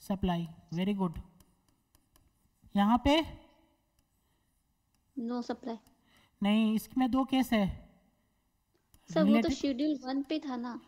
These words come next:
Speaker 1: हाँ, हाँ, मैं इम-, मैं जानबूझ के schedule one पे नहीं, हाँ, मैं schedule one पे ही है, लेकिन मैं import of service को पूरा cover कर रहा हूँ।
Speaker 2: ओके।
Speaker 1: ठीक है, मैं import of service को सारा cover कर रहा हूँ।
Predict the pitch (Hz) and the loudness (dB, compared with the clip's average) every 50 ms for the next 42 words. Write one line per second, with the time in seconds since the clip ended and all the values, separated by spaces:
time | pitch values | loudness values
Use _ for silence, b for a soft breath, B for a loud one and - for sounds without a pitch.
0 | _ - - 202 202 208 202 170 180 180 196 214 220 240 247 254 - 294 269 233 | _ -4 0 2 4 4 4 4 2 2 2 2 2 2 0 0 0 2 2 2
1 | 240 - - B B B B _ - 208 220 214 226 233 254 262 262 - - - | 2 0 -6 B B B B _ -4 -2 0 0 0 0 0 0 -2 -2 -2 -2
2 | 285 - - 240 214 262 269 262 247 254 262 254 - 269 254 240 240 254 247 214 | -2 0 0 0 0 2 2 2 2 2 0 0 0 0 0 0 0 -2 -2 -2
3 | 190 240 247 262 269 277 262 - 247 220 285 285 277 269 269 285 - 294 302 269 | 0 0 0 2 0 0 0 0 2 4 4 6 6 6 4 4 2 2 4 4
4 | 214 208 240 294 B B B B B B - 202 214 - 254 262 269 254 247 - | 6 4 4 2 B B B B B B -2 0 0 2 2 2 2 2 2 2
5 | - 277 247 294 277 - 269 240 254 262 - - 254 - 262 247 247 233 233 208 | 0 2 2 2 2 2 2 2 2 2 2 0 0 2 2 2 2 2 2 2
6 | 202 226 226 - 220 185 165 156 151 160 - - - - - - _ _ _ _ | 2 2 2 2 0 0 0 -2 -4 -4 -6 -8 -10 -14 -16 -20 _ _ _ _
7 | _ _ _ _ _ _ _ _ _ _ _ _ _ _ _ _ _ _ - 240 | _ _ _ _ _ _ _ _ _ _ _ _ _ _ _ _ _ _ -16 -16
8 | - - 233 226 - - - _ _ _ - 247 247 339 302 240 220 226 233 233 | -12 -12 -12 -14 -14 -18 -20 _ _ _ -2 0 0 2 0 0 2 2 2 2
9 | 226 226 247 247 254 262 - - 233 226 240 226 - 254 - 240 220 233 247 - | 2 0 0 0 0 -2 -2 -2 -4 -4 -4 -4 -4 -4 -2 0 0 0 0 0
10 | 220 202 208 214 - - - 151 156 151 156 151 | 0 0 0 0 0 -2 -2 -2 -2 -4 -4 -6